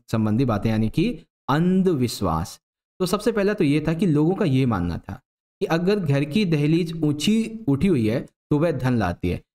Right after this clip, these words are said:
जबकि घर की दहलीज ऊंची क्यों उठी होती थी, क्योंकि उससे कहीं घर में गंदगी ना आ जाए आने वाले कुछ सालों के भीतर, ठीक है। दूसरा, यदि सामने का दरवाजा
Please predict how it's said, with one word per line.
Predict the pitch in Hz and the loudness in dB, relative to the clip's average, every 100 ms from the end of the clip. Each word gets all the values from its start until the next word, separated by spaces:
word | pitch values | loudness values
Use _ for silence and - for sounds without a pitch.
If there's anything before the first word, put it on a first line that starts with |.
| _ | _
जबकि | 117 135 139 175 180 180 | 0 0 0 0 0 -2
घर | 123 120 | -2 0
की | 120 143 | 0 0
दहलीज | 139 147 147 139 | 2 0 -2 -2
ऊंची | 135 131 156 156 | 0 0 0 0
क्यों | - 147 | 0 0
उठी | 175 175 | 0 0
होती | 170 165 165 | 0 2 0
थी, | 175 226 | 0 -4
क्योंकि | - _ _ 143 151 151 208 | -8 _ _ -2 0 0 -2
उससे | 208 139 - 156 | 0 -2 0 -2
कहीं | 147 147 160 | 0 0 0
घर | 123 | 0
में | 139 127 | 0 0
गंदगी | 117 123 139 | 0 2 0
ना | 120 | 0
आ | 117 | 0
जाए | 143 160 | -2 -2
आने | 120 120 | 0 0
वाले | 120 175 | 2 0
कुछ | 190 - | -2 -2
सालों | 143 123 | -2 0
के | 107 | 0
भीतर, | 92 90 69 - _ _ _ | -2 -4 -6 -10 _ _ _
ठीक | - 160 | -2 -2
है। | 160 - - 113 | -2 -6 -10 -2
दूसरा, | 131 135 147 147 151 - _ _ 123 | -2 0 0 -2 -6 -16 _ _ 0
यदि | 156 202 | 0 0
सामने | 240 170 156 165 226 | 0 0 0 2 0
का | 233 | 0
दरवाजा | 160 117 110 95 | 0 0 0 -2